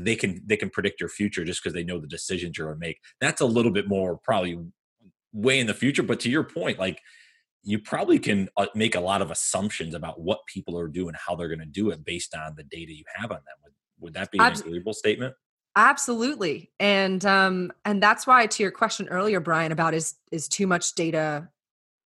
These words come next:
Speaker 2: a problem? Um, whenever you're trying to understand what data is out there about you and what companies are doing with your data,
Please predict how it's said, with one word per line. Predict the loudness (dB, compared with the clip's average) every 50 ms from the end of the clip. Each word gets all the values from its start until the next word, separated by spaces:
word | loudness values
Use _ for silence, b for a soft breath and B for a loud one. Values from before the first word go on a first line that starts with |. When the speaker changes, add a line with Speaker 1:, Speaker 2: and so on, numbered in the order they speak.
| _ -20 -20 -20 _ _ -16
Speaker 2:
a | -16 -10
problem? | 0 4 4 4 4 4 0 -4 -6 -8 b b b b b b b b b _ _ _ _ _ _ _ _ _ _
Um, | -4 -2 -2 0 0
whenever | 2 2 2 2 4
you're | 4 4 6 6 6 4 4 2 0 b b b b b b b b _ _ _ _ _ _ _
trying | 0 4 6 6 6 6
to | 4 2
understand | 2 2 2 2 2 2 2 2 2 0 0 2 0 0 -2 -2 -4 -8 -10 -12 -14 _ _ _ _ _ _ -4 0
what | 0 0 2 2
data | 0 2 2 2
is | 2 4
out | 4 2 2 2
there | 0 -2
about | -2 0 0 0 0 0 -2
you | -4 -2 -2 -2 -2 -4 -8 -10 _ _ _ _
and | -6 -4 -4 -4 -4 -4 -6 -8 -8 -10 -12 -14
what | -12 -4 0 2 4 2 2 0 _ _ _ _ _ _ _ _ _ _ _ -20 -20 _ -10
companies | -2 0 0 0 0 -2 -4 -2 -4 -4 -4 -4
are | -4 -4
doing | -4 -2 0 0 0 0 0 -4
with | -8 -8 -8 -8
your | -8 -8
data, | -6 -6 -4 -4 -4 -4 -6 -6 -8